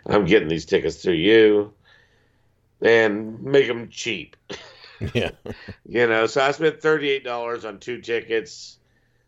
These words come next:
Speaker 1: July twenty-second, I get to see the Reds play live this year. And I
Speaker 2: There you go.
Speaker 1: and I'm looking forward to, and I'm looking forward to that. And that was sort of healing. You know, I,
Speaker 2: Yeah.
Speaker 1: I, I've also got concert tickets for late October.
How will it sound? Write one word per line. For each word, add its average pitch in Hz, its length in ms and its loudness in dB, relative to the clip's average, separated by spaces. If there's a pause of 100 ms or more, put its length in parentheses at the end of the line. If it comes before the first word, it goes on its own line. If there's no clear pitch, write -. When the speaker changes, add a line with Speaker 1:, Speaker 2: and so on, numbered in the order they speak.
(140)
Speaker 1:
July 127 340 0
twenty-second, 117 840 -8 (160)
I 110 140 -4
get 104 200 -8
to 101 100 -10
see 95 640 -10
the 107 100 0
Reds 85 240 -4
play 78 340 -6
live 62 480 -8
this 71 240 -8
year. - 240 -10
And 107 120 2
I 117 100 6
Speaker 2:
There 101 120 -2
you - 140 -10
go. 123 140 -8 (240)
Speaker 1:
and 147 140 4
I'm 156 180 0
looking 175 260 0
forward 185 300 2
to, - 180 -8
and 143 140 0
I'm 165 140 -2
looking 180 260 -4
forward 202 280 0
to 139 120 -10
that. 92 240 -8
And 147 100 -8
that 170 140 -2
was 175 200 -8
sort - 440 -8
of 220 100 -4
healing. 190 460 -6 (800)
You 113 180 4
know, 107 300 2
I, 117 120 2
Speaker 2:
Yeah. 123 240 -2 (100)
Speaker 1:
I, 131 60 0
I've 127 100 0
also 165 260 0
got 147 320 -2
concert 170 500 -4
tickets - 500 -12 (300)
for 117 640 2
late 120 220 2
October. 117 600 -4